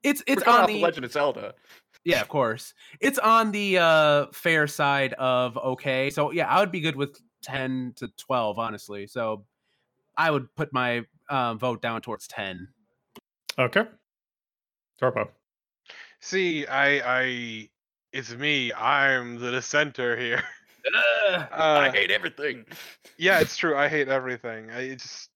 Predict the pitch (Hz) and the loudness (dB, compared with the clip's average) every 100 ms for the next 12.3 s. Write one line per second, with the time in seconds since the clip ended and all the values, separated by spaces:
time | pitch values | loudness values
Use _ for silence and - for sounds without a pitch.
0 | - 147 151 - - 156 151 139 143 139 | -18 -14 -14 -12 0 2 2 0 -4 -4
1 | 127 120 - 127 - 151 139 120 - 139 | -4 -8 -10 -12 -6 0 0 -2 -8 -10
2 | 127 120 123 - 139 127 120 135 139 139 | -8 -10 -10 -2 0 0 2 4 6 4
3 | 135 135 131 135 131 127 - 131 131 120 | 4 4 2 -2 -6 -8 -8 -12 -10 -12
4 | - - - 160 180 151 143 170 180 180 | -14 -16 -8 2 6 6 6 8 8 6
5 | 165 147 - _ - 214 262 277 277 302 | 2 -8 -14 _ -2 2 6 6 6 6
6 | 262 202 _ 180 160 _ _ - 254 285 | 6 4 _ -20 -20 _ _ -4 -4 2
7 | 302 - 269 247 202 175 151 160 143 123 | 0 2 2 2 0 -8 -2 0 0 -6
8 | 107 - - _ _ _ _ _ _ _ | -14 -16 -20 _ _ _ _ _ _ _
9 | _ _ _ - 254 226 220 185 170 160 | _ _ _ -2 0 4 2 2 2 0
10 | - 127 113 110 113 123 120 139 160 175 | 0 -6 -6 -10 -12 -14 -8 0 0 0
11 | 160 156 139 143 - 117 113 110 113 110 | -2 -2 -2 -6 -8 -8 -8 -10 -10 -12
12 | 120 120 | -14 -18